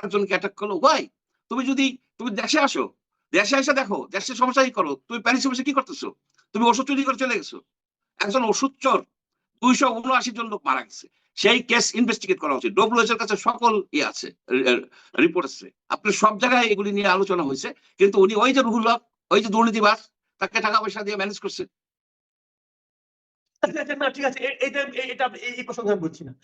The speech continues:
Speaker 2: আমার পয়েন্টটা হলো যে উনি তো সবসময় ইন্ডিয়ার বিরুদ্ধে বলেন,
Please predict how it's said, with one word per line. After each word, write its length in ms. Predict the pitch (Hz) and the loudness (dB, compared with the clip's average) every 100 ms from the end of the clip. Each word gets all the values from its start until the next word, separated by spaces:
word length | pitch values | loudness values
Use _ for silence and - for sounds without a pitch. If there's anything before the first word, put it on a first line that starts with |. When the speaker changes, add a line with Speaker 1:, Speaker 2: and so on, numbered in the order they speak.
| _ _ | _ _
Speaker 2:
আমার 220 | 196 254 | 2 4
পয়েন্টটা 320 | 262 240 240 | 6 4 4
হলো 280 | 190 147 - _ _ _ | 0 -2 -10 _ _ _
যে 120 | 175 226 | -4 0
উনি 160 | 247 | 0
তো 240 | 277 294 294 | 2 2 2
সবসময় 800 | - 233 240 - 285 285 320 302 | 2 0 -2 -6 -4 0 0 -2
ইন্ডিয়ার 380 | 262 262 294 294 | -4 0 2 2
বিরুদ্ধে 260 | 226 180 | -2 -6
বলেন, 240 | 175 165 | -8 -8